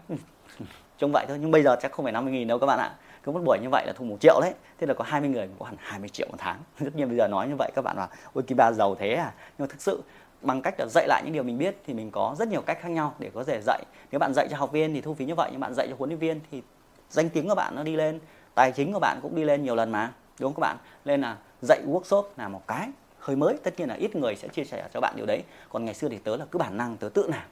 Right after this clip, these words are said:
nha. Tớ cứ hỏi có nhu cầu thì tớ làm thôi, sau đó làm nhiều, làm nhiều, làm nhiều mình quen. Còn nếu bây giờ bạn muốn dạy workshop thì liên hệ tớ, được không? Nếu mà có dịp thì tớ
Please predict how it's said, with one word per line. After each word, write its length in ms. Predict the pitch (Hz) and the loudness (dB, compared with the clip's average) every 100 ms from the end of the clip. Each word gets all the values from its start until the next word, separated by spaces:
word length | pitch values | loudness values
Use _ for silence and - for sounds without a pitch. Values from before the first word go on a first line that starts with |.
| _ _ _ | _ _ _
nha. 160 | 147 - - - | -6 -6 -14 -4
Tớ 100 | - | 0
cứ 200 | 185 254 254 - | 2 0 -2 -2
hỏi 340 | - 196 110 - - | 2 2 0 -8 -12
có 140 | - 226 | 2 4
nhu 120 | 247 | 6
cầu 220 | 240 175 | 6 6
thì 80 | 165 | 6
tớ 100 | 143 | 2
làm 240 | 175 185 170 | 2 0 0
thôi, 200 | 185 190 | 0 0
sau 120 | 175 | -4
đó 100 | 139 | -4
làm 160 | 165 143 | -2 -2
nhiều, 200 | 135 131 | -2 -2
làm 140 | 123 131 | -6 -8
nhiều, 220 | 123 123 | -8 -8
làm 140 | 123 | -10
nhiều 120 | 123 | -10
mình 120 | 123 123 | -12 -4
quen. 220 | 165 170 - - - | -2 -2 -10 -14 -6
Còn 60 | |
nếu 100 | 123 | -4
bây 80 | 165 | 0
giờ 100 | 151 | -2
bạn 160 | - 117 | -2 -2
muốn 80 | |
dạy 120 | 147 156 | -2 -2
workshop 280 | 180 208 202 | -2 -2 -4
thì 80 | 135 | -6
liên 140 | 120 147 | -6 -6
hệ 120 | 139 | 4
tớ, 120 | 139 - - _ _ | 4 4 -4 _ _
được 140 | 143 | 6
không? 100 | 165 - | 6 4
Nếu 120 | 127 135 | -6 -6
mà 100 | 160 | -2
có 180 | 104 170 - | -2 -2 0
dịp 220 | 147 151 - - | 2 2 0 -10
thì 80 | |
tớ 160 | - 139 | -6 -6